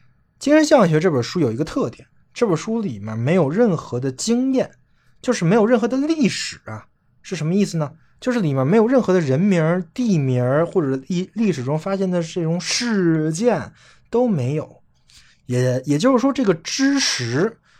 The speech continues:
不是人类经历过了多少事情，有多少见识，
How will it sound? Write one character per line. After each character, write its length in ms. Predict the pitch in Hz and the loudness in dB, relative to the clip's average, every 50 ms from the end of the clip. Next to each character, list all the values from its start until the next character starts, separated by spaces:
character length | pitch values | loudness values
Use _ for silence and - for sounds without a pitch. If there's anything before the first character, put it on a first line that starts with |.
| _ _ _ | _ _ _
不 220 | - 120 135 202 | -8 -4 -4 -4
是 400 | 240 - - - 175 127 113 - - _ _ _ | -4 -2 0 0 0 0 -2 -6 -14 _ _ _
人 320 | - - 131 127 135 160 | -6 -2 -2 0 0 0
类 200 | 190 202 160 123 | 2 2 0 0
经 280 | 123 - - 196 202 202 | -2 -4 -2 0 0 2
历 160 | 202 196 170 | 2 0 0
过 160 | 151 147 143 | -2 -2 -2
了 80 | 127 113 | -2 -2
多 160 | - 127 147 | -2 -4 -4
少 160 | 151 156 120 | -4 -4 -6
事 320 | 104 - - - 247 240 180 | -6 -6 -6 -4 -4 -4 -4
情， 320 | - - - - 110 87 - _ _ _ _ _ _ _ _ _ _ _ _ | -4 -4 -6 -6 -8 -12 -14 _ _ _ _ _ _ _ _ _ _ _ _
有 140 | - 117 113 | -6 -6 -4
多 160 | 113 151 202 | 0 2 2
少 140 | 220 190 131 | 2 2 0
见 500 | 123 - - - 277 311 285 190 127 107 | -2 -4 0 4 6 6 6 4 0 -4
识， 280 | - - - - - | -6 -8 -10 -12 -14